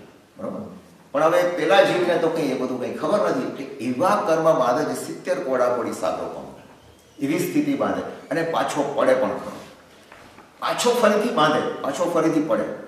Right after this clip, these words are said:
આવું બધું આવન જાવન ચાલ્યા જ કરતું હોય છે. એમ કરતાં કરતાં ધીમે ધીમે ધીમે એનો વિકાસ થયો. વિકાસ થયો,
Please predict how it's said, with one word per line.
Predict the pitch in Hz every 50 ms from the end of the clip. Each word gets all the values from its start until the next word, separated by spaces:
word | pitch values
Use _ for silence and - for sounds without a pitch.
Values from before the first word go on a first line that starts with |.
| - - - - - - _ _ _ _ _ _ -
આવું | - 135 - - 214
બધું | 208 190 190 190 190 - 160
આવન | 165 180 - - -
જાવન | 170 170 170 175 170
ચાલ્યા | - - - - 139 -
જ | - - -
કરતું | - - - - 147 147
હોય | 131 110 -
છે. | - - - - - - - - - -
એમ | - 175 208 - -
કરતાં | - - - 156 147 - 135
કરતાં | 135 131 127 135 131 123 - -
ધીમે | 127 135 147 160 156
ધીમે | - 147 135 123 127 123 -
ધીમે | 120 117 110 117 117
એનો | 113 104 - - 101 104 107
વિકાસ | 98 - - - - 95 95 - - - - -
થયો. | - - - - - - - - - _ _ _ _ _ _ _ - - - - - _ _ -
વિકાસ | - 147 147 147 160 - - - - -
થયો, | 202 170 123 - - 151 - - - -